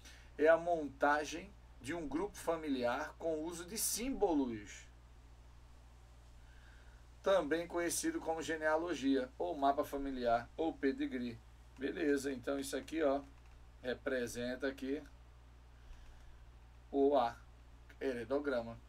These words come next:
Cada segmento de D N A é capaz de transcrever sua mensagem em uma molécula de R N A. E isso é um segmento, é uma parte do D N A.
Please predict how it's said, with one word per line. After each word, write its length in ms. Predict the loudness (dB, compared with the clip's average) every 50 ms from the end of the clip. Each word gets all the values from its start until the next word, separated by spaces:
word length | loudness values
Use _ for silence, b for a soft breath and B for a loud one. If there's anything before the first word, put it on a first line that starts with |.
| -20 b b b b b b b b b b b 8
Cada 240 | 10 10 10 10 4
segmento 500 | 0 0 -2 -2 -2 -2 -2 -2 -2 0
de 100 | 0 0
D 80 | 0 2
N 120 | 2 2
A 100 | 2 2
é 40 | 2
capaz 400 | 2 2 2 4 4 4 4 2
de 80 | -4
transcrever 840 | -4 -2 -2 -2 -2 -6 -6 -4 -2 -2 -2 -2 -2 -2 -2 -2 -2 -4 -10 -16 -20 -20 b b b b b b
sua 380 | -14 -12 -6 0 4 4 4 4
mensagem 840 | 4 0 -2 -2 -2 0 2 4 4 2 2 0 -6 -8 -10 -12 -10 -6
em 280 | -6 -6 -6 -6 -6
uma 180 | -2 -2 -2 2
molécula 500 | 4 4 6 6 6 4 4 2 0 2
de 80 | 4
R 180 | 2 2 0 -2
N 120 | -2 0
A. 220 | 0 0 0 0 -4 B B B B B B -8
E 160 | -6 -2 -2
isso 220 | -2 -2 0 2 2
é 60 | 2
um 100 | 2 -2
segmento, 840 | -4 -4 -4 0 2 2 2 2 -2 -4 -4 -4 -4 -4 -4 -4
é 60 | -4
uma 320 | -4 -4 -2 -2 -2 -2 -2 -6 -18 -20 -16 0
parte 440 | 2 2 4 4 0 -2 -4 -10 -10
do 120 | -8 -4 0
D 200 | 0 0 0 0
N 160 | -2 -2 -2
A. 220 | -2 -2 -4 -8